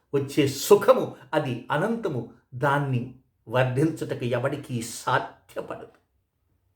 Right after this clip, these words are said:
అట్టి మహోన్నతమైనటువంటి స్థితి కొరకే నువ్వు జన్మించింది నాయనా.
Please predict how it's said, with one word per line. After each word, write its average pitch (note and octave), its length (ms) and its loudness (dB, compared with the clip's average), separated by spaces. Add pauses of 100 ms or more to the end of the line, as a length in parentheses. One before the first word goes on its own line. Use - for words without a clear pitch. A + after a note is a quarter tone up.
(2000)
అట్టి B2 300 -8
మహోన్నతమైనటువంటి D#3+ 1500 0
స్థితి - 480 -8 (560)
కొరకే C#3 460 -2
నువ్వు D#3 320 -2
జన్మించింది C3 760 -6
నాయనా. G2 400 -10